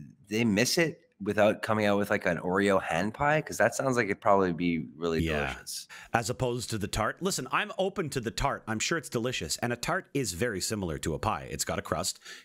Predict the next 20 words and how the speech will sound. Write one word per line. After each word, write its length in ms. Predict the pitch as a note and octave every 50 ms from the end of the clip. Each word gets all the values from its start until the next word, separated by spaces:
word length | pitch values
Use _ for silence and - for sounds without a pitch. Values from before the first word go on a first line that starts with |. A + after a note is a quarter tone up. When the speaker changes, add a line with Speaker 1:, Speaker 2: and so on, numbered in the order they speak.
| -
Speaker 2:
It's 100 | B2 B2
just 100 | D#3+ D3 E3
a 40 |
different 260 | C#3+ F3 D#3 - C#3+ -
kind 160 | C3 C#3 C#3
of 60 | B2+
crust, 320 | - - - C2 - - -
right? 180 | F#2 A#2 C3+ - - - - -
It's 120 | G2 -
got 180 | - A2 A2 -
filling, 340 | - A2+ G2 F2+ F#2 G2+ - - - _
just 160 | - F#3 D3+
a 40 | E3+
different 260 | D3+ E3 C3+ D3 D3
kind 160 | C#3+ D3 C#3+ C3+
of 60 | -
filling. 240 | - D#3 B2 - - - - - - -
It's 140 | - D3 -
pretty 220 | - - A#3+ A3+
much 340 | F#3 F3+ E3 - - - -